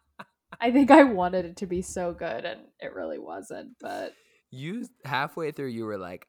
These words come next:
Speaker 2: "I love this movie,"
Speaker 1: I
Speaker 2: and then
Speaker 1: know,
Speaker 2: it
Speaker 1: I
Speaker 2: was
Speaker 1: fi-,
Speaker 2: just,
Speaker 1: I
Speaker 2: like,
Speaker 1: feel like,
Speaker 2: so
Speaker 1: I feel like
Speaker 2: bad.
Speaker 1: every movie we watch, I'm like, "This is so bad," so I really tried to like it.
Speaker 2: No, usually you just, like,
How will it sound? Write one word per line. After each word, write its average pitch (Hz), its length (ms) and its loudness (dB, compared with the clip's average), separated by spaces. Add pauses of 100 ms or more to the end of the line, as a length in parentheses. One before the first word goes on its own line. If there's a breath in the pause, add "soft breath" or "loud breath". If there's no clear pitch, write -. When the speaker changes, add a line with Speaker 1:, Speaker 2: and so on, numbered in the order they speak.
Speaker 2:
"I 57 380 -16
love 65 840 -14
this - 300 -16
movie," 95 420 -14
Speaker 1:
I 247 100 0
Speaker 2:
and 226 100 -2
then 196 60 -2
Speaker 1:
know, 185 160 -2
Speaker 2:
it - 20 0
Speaker 1:
I 214 140 4
Speaker 2:
was 233 100 -2
Speaker 1:
fi-, 226 180 2
Speaker 2:
just, 220 140 -6
Speaker 1:
I 214 100 0
Speaker 2:
like, 220 100 -2
Speaker 1:
feel 277 120 0
like, 302 220 -2
Speaker 2:
so 170 480 -8
Speaker 1:
I 139 320 -2
feel 285 200 -2
like 311 180 0
Speaker 2:
bad. - 80 -16
Speaker 1:
every 180 300 -2
movie 170 360 -6
we 165 160 -6
watch, 160 400 -8
I'm 165 140 -12
like, 160 220 -8
"This 175 200 -12
is 180 120 -16
so - 280 -8
bad," - 380 -6
so 202 100 -4
I 185 100 0
really 175 320 -2
tried - 300 -8
to - 60 -6
like - 360 -10
it. - 260 -10 (580)
Speaker 2:
No, 131 300 -12 (180)
usually 156 560 -8
you 123 240 -10
just, 123 280 -14
like, 107 320 -12